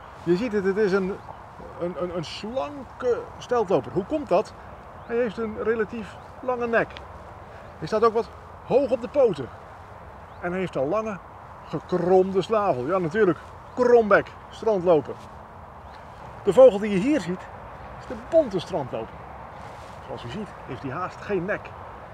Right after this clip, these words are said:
Dat geeft hem een wat plomper aangezicht.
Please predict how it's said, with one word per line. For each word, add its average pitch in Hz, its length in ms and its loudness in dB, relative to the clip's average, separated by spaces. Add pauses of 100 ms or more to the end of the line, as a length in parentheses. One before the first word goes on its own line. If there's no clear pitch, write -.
(120)
Dat 147 120 -8
geeft 202 220 -6
hem 165 140 -4
een 139 200 -6
wat 139 220 -4 (180)
plomper 247 420 0
aangezicht. 135 560 -10